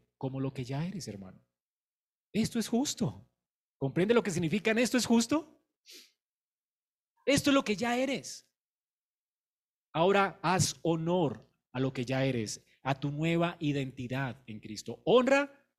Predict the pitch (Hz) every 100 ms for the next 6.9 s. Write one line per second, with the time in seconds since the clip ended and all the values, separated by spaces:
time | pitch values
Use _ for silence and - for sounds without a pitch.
0 | _ _ _ _ _ 110 - 107 120 120
1 | 117 117 113 _ _ _ _ _ _ _
2 | _ _ - 104 107 101 95 95 - _
3 | _ _ _ _ _ - 120 127 143 143
4 | 139 107 95 110 _ _ _ _ _ _
5 | _ _ 139 143 - 135 131 113 135 143
6 | 107 104 95 104 - 95 - -